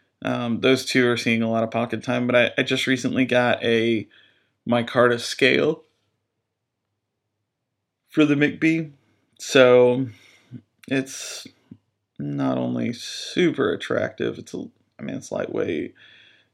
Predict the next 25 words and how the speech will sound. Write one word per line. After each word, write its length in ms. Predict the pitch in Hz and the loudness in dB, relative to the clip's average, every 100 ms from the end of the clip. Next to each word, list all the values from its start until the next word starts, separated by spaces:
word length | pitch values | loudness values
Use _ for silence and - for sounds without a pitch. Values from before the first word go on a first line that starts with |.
| - | -12
and 140 | - | -8
it's, 340 | - - - - - | -8 -10 -16 -14 -8
okay, 240 | 131 120 | -4 -2
it's, 240 | 123 - - | -4 -6 -6
I, 380 | - 127 127 - | -4 -4 -4 -4
it's 160 | 135 | -6
a 80 | - | -6
looker, 460 | 80 110 - - - - - _ - | -4 -4 -4 -10 -10 -20 -20 _ -6
that's 220 | - - | -4 -4
for 160 | - - | -6 -10
sure. 240 | - - - - - - - | -8 -10 -12 -20 -20 -20 0
But 140 | 143 | 4
that 180 | 147 139 | 6 6
just, 400 | 143 131 - - | 4 0 -4 -4
you 100 | 135 | -2
know, 160 | 123 - | 0 0
I 100 | 135 | 0
think 160 | 143 | 2
I'm 120 | 143 | 4
one 160 | 131 127 | 4 2
step 240 | - 123 | 2 0
closer 340 | - 127 - 127 | 2 0 2 -2
to 200 | - 123 | 0 -2
have 180 | 127 123 | 0 0
invested, 760 | 123 120 123 - 123 120 113 | 0 0 -2 0 0 0 -4